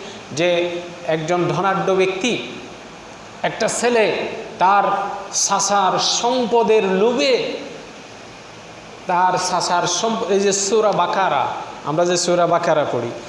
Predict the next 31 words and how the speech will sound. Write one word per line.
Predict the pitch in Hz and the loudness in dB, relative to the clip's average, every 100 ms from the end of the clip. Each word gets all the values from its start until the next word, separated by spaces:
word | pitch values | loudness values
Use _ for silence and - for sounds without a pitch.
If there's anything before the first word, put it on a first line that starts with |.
| - - | -16 -6
ওখান | 196 190 247 214 | 0 2 4 4
থেকে | 214 208 | 2 2
এই | 185 | 2
সূরা | - 196 180 | 2 2 2
বাকারাতে | 175 170 170 165 165 151 - - - 139 | 2 2 2 2 0 -2 -6 -14 -6 0
বনি | 170 175 | 2 2
ইসরাইলের | - 180 175 170 165 175 | 2 2 2 0 0 -2
এই | |
নামটা | 165 156 147 160 | 0 0 0 2
দেওয়া | 147 143 | 2 2
হয়েছে। | 143 165 | 2 0
এখানেও | 170 175 165 | 0 0 0
কিন্তু | 170 160 170 | -2 -2 -2
কুরবানির | 160 151 147 143 | 0 2 0 0
কথা | 143 143 | 0 2
আছে। | 135 127 - 113 - - - - - - - | 2 2 -2 -6 -12 -14 -14 -14 -16 -10 -4
তো | 208 - | -2 4
ওই | 240 294 | 4 4
ধনাঢ্য | 254 269 269 208 254 | 4 4 2 4 4
ব্যক্তিকে | 233 226 254 - 294 277 226 | 6 6 2 0 0 4 2
হত্যা | 160 226 - 240 | 4 0 2 2
করে | 214 220 196 | 4 4 4
বাতিজা | 165 185 208 196 190 226 285 392 - - - - - - - | 4 2 2 2 4 4 4 2 -2 -6 -10 -14 -16 -16 -4
তার | 175 196 196 | 2 2 2
চাচাতো | - 208 202 220 226 | 2 2 2 2 4
বোনকে | 233 294 277 269 | 4 4 2 2
বিবাহ | 202 202 247 233 | 2 4 4 4
করবে, | 233 208 196 | 4 4 2
সম্পদের | 214 190 196 175 165 | 0 -2 0 2 2
মালিক | 147 147 135 - | 2 0 -2 -2
হবে, | 123 | -4